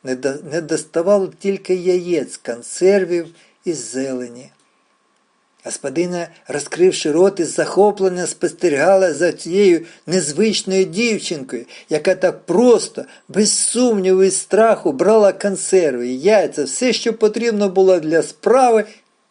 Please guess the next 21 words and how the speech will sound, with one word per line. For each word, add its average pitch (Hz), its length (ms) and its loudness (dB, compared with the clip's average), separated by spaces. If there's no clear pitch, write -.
і 254 100 -2
в - 80 -6
кастрюлю. 135 680 -6
І - 100 -10
тільки 175 360 -2
тоді, 180 520 0
коли 160 300 0
все 185 240 2
було 147 280 0
готове, 127 680 0
Саша 165 420 -2
з - 160 -8
острахом 180 640 0
подивилась 156 640 0
на 131 100 -10
господиню, 160 800 -10
яка 180 220 2
не 220 160 4
розуміла, 185 640 0
чи 185 140 -4
хвалити, 180 600 0